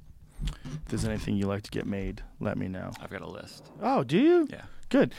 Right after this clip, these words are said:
Speaker 1: Um, what about, uh, pull that up jamie dot com? Oh, that's not even yours.
Speaker 2: Ah, they won't let me have it.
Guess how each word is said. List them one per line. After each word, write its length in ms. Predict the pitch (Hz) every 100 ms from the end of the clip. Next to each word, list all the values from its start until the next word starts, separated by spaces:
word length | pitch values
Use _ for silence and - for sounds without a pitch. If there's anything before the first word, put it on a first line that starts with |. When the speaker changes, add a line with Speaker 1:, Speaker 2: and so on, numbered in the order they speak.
| - -
Speaker 1:
Um, 300 | 165 170 156
what 180 | 160
about, 240 | 165 175 156
uh, 160 | 135 123
pull 220 | - 165
that 180 | 156 147
up 160 | 143
jamie 340 | - 147 143 143
dot 200 | 139 135
com? 240 | - 170 139
Oh, 100 | 180
that's 220 | 190 190
not 100 | 202
even 200 | 190 185
yours. 380 | 185 214 180 82
Speaker 2:
Ah, 40 | 78
they 120 | 76
won't 160 | 156 73
let 120 | 71
me 60 |
have 180 | - -
it. 120 | -